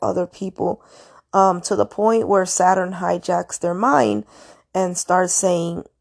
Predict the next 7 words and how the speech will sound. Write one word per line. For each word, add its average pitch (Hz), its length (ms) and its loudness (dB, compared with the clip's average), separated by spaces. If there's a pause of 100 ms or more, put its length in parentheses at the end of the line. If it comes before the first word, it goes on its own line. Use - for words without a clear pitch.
(300)
starts 196 540 2
encouraging 202 840 0
all 92 220 -6
of 60 120 -8
that, - 260 -10 (580)
okay? 180 540 2
So 175 600 2